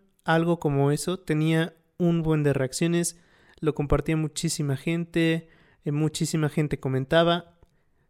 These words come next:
No digo que sea algo malo comentar ni compartir,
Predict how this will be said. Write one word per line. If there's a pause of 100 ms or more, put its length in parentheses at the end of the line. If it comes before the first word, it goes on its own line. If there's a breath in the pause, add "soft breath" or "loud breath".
(160)
No
digo
que
sea
algo
malo
comentar
ni
compartir,